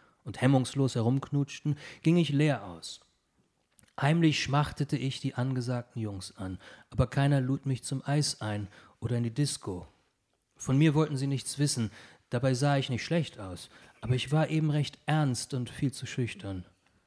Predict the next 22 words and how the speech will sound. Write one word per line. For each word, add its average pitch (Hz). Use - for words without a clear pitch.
Zu -
gern 143
hätte 131
ich 127
einen 120
Freund 135
gehabt, 113
aber 117
es -
klappte -
einfach 104
nicht 98
mit 101
den 107
Jungs. 90
So 135
kümmerte 175
ich 151
mich 151
um 143
bessere 143
Noten 107